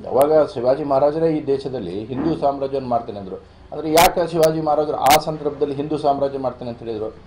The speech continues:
ಅಂದರೆ ಅದಕ್ಕೆ ಹಿಂದೂ ಪೂರಕವಾಗಿರ್ತಕ್ಕಂಥ ಅಂಶಗಳು ಇದ್ದಂಥ ಸಂದರ್ಭದಲ್ಲೇ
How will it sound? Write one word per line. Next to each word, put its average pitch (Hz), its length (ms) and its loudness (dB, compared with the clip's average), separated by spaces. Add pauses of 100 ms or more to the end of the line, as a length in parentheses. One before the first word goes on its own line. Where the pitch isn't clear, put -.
(200)
ಅಂದರೆ 175 180 2
ಅದಕ್ಕೆ 160 260 0
ಹಿಂದೂ 190 280 0
ಪೂರಕವಾಗಿರ್ತಕ್ಕಂಥ 170 920 -2
ಅಂಶಗಳು 143 460 -4
ಇದ್ದಂಥ 127 340 -6
ಸಂದರ್ಭದಲ್ಲೇ 131 1040 -6